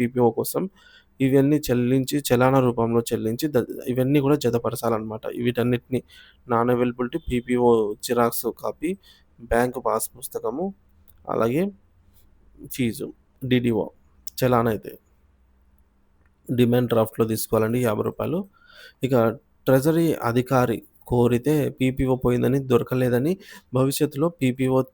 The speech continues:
దొరికితే తిరిగి దాన్ని అప్పగించగలనని అయితే వివరంగా అఫిడవిట్ రాసి ఇవ్వ-, ఇవ్వవలసి అయితే ఉంటుందన్నమాట. సంబంధిత ఈటీఓ లేదా ఎస్టీఓ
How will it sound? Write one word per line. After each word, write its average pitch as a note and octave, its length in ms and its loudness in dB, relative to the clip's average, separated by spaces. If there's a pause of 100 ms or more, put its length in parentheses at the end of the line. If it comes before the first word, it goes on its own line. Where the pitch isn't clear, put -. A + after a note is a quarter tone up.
(260)
దొరికితే D3 380 4
తిరిగి C3 640 0
దాన్ని B2 520 0
అప్పగించగలనని B2+ 960 0
అయితే C#3 200 -2
వివరంగా B2+ 440 0
అఫిడవిట్ B2 460 -4
రాసి A#2 320 -6
ఇవ్వ-, A#2 280 -2 (520)
ఇవ్వవలసి A#2 480 0
అయితే A#2 160 -4
ఉంటుందన్నమాట. A2+ 680 -2
సంబంధిత C3+ 560 -4
ఈటీఓ B2 440 -2
లేదా A#2+ 360 2
ఎస్టీఓ C3+ 520 0